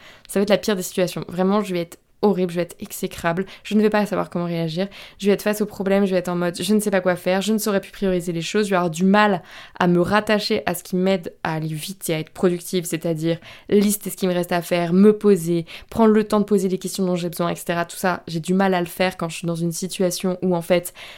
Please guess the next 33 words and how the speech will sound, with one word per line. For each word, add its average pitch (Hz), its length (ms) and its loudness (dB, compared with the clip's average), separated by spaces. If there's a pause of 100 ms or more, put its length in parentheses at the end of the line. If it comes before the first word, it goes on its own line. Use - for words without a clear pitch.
(120)
la 180 200 6
deadline 208 300 6
est - 20 2
trop 196 140 -2
courte - 420 -4
et 240 160 4
je 196 120 2
ressens 196 680 2 (320)
que 196 100 -2
je 170 100 0
suis 170 160 0
remise 196 340 4
en 185 120 2
question 180 420 -4 (140)
dans 170 180 2
mon 170 160 2
expertise. 170 640 -4 (420)
Et 190 100 0
donc, 202 340 0
bah, 165 320 -4 (100)
waouh, 196 340 2 (140)
ça - 140 -2
a - 20 2
été 175 200 -2
très - 360 -6
compliqué 208 460 -4
cette 202 180 -4
semaine, 202 400 -2
ça - 100 -8
a 165 40 -2
été 165 180 -10
très - 200 -10
compliqué. 185 520 -4